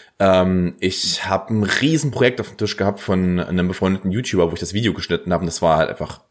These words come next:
arschgroß. Und da hab ich prinzipiell am vierundzwanzigsten noch gearbeitet. Gestern,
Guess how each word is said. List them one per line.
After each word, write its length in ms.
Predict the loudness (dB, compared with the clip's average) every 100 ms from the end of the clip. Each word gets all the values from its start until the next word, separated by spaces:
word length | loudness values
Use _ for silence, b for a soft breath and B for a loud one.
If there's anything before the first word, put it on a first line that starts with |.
| _ _ _ -4
arschgroß. 800 | -2 -2 -4 0 2 2 0 -8 B B B
Und 60 | 0
da 60 |
hab 80 | 0
ich 100 | 0
prinzipiell 320 | -2 0 2
am 80 | 2
vierundzwanzigsten 500 | 2 -2 2 0 0
noch 120 | -2
gearbeitet. 580 | 0 2 2 2 0 -4 B B B B B B
Gestern, 560 | 0 0 2 2 2 -4